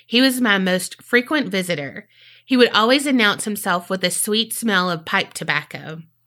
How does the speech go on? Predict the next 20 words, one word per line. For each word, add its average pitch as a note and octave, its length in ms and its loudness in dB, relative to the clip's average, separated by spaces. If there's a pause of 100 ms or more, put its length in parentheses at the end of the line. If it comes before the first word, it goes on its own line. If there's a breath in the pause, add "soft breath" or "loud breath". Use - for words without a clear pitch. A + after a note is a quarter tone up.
(120)
He B3+ 160 0
visited D#4 440 2
me A#3 240 6
more G#3 300 2
so G#3+ 240 2
than G3 160 -2
he F#3+ 140 -4
visited F3+ 640 -2
the E3 200 -6
other D4+ 280 -2
residents F3 560 0
in F#3 100 -6
the F3 80 -4
subdivision E3+ 680 -4 (340 loud breath)
because G#3+ 240 -4
he G3+ 100 0
said F#3+ 220 0
I E3 60 2
was D#3 180 -4
funny. D#3+ 480 -4